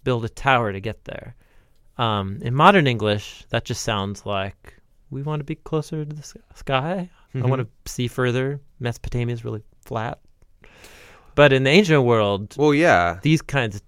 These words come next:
Speaker 1: towers had a whole
Speaker 2: Being,
Speaker 1: different
Speaker 2: being high in the sky, <laughs> that's a great place to be.
Speaker 1: Mm.
Speaker 2: Like, your,
Speaker 1: Mm.
Speaker 2: your vantage point is much better.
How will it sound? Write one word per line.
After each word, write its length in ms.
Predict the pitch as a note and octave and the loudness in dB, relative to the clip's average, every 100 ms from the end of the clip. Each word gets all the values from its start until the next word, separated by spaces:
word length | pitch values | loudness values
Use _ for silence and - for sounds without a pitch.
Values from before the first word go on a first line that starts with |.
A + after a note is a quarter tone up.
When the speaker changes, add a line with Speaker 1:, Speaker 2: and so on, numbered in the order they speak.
| _ | _
Speaker 1:
towers 460 | - C#3 A2 G2+ F#2 | 0 2 4 0 -4
had 220 | G#2+ G2 | -6 -6
a 60 | F#2+ | -6
whole 480 | F#2 C3+ B2+ G#2+ F#2 | -8 -4 -2 -2 0
Speaker 2:
Being, 400 | E3 G3+ F3+ D#3 | 2 2 2 0
Speaker 1:
different 580 | C3 A2+ G2 - A#2 A2+ | -2 -4 -10 -12 -14 -4
Speaker 2:
being 340 | D3 D#3+ C3+ | -2 0 -4
high 760 | A2+ B2 A#2+ G2 F2+ E2+ F2 F#2+ _ _ _ _ - | -4 0 2 2 0 -4 -8 -12 _ _ _ _ -16
in 140 | - G2+ | -10 -10
the 80 | E2+ | -10
sky, 760 | - A2 F#2 - - D2+ A#2 - - - - | -6 -4 -4 -6 -10 -12 -12 -14 -14 -14 -18
<laughs> 420 | - - - _ | -20 -20 -20 _
that's 120 | C3 C3 | -8 -6
a 60 | |
great 440 | A2+ A2 A#2 A2 - _ _ _ _ _ _ | -4 0 0 -2 -8 _ _ _ _ _ _
place 280 | - A2+ - | -6 -6 -6
to 60 | F#2+ | -10
be. 440 | A#2 G#2 C#2 D#2+ _ B2 | -8 -8 -8 -12 _ -8
Speaker 1:
Mm. 300 | A#2+ A2+ E2+ - | -4 -4 -8 -10
Speaker 2:
Like, 260 | F#2 F#2+ F#2 | -6 -6 -4
your, 500 | G#2 G2+ G2 F#2 F2+ B2 | -4 -2 -2 -2 -4 -4
Speaker 1:
Mm. 300 | C3+ A2 E2+ | -6 -6 -8
Speaker 2:
your 100 | G#2 | -10
vantage 400 | G2 F#2+ G2 G#2+ - | -4 -4 -4 -8 -10
point 300 | G2 E2+ - | -8 -8 -10
is 140 | E2+ | -14
much 300 | E2+ E2 - | -10 -12 -10
better. 460 | D2 C2+ C2+ F2 | -10 -8 -8 -10